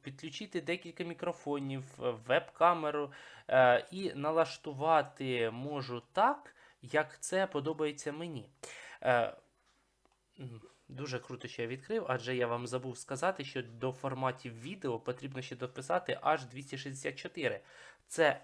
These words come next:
М П чотири, який п-, улучшили для себе Nvidia. Тобто вони зробили так, що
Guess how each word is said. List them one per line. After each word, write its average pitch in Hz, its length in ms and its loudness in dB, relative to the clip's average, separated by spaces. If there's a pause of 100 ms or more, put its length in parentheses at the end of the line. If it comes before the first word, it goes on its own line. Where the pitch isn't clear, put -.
М 160 220 2
П 151 260 4
чотири, 156 920 -4
який 143 500 -4
п-, 131 180 -16
улучшили 156 680 -4
для 120 180 -6
себе 160 440 2
Nvidia. 135 580 -4 (520)
Тобто 160 260 0
вони 175 240 -2
зробили 151 400 0
так, 262 300 4
що - 440 0